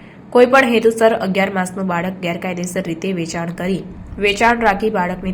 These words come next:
તસ્કરી કરી આરોપી કાશ્મીર બધાભાઈ ગમાર,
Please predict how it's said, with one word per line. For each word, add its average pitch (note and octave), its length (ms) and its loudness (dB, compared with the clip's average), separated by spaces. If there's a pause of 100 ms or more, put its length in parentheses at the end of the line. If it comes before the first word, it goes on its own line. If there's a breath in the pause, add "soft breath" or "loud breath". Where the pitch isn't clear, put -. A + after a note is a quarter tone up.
તસ્કરી G3 400 -2
કરી G3 220 -4
આરોપી F3 360 -2
કાશ્મીર F3+ 420 -4
બધાભાઈ F3+ 540 -4
ગમાર, E3+ 380 -4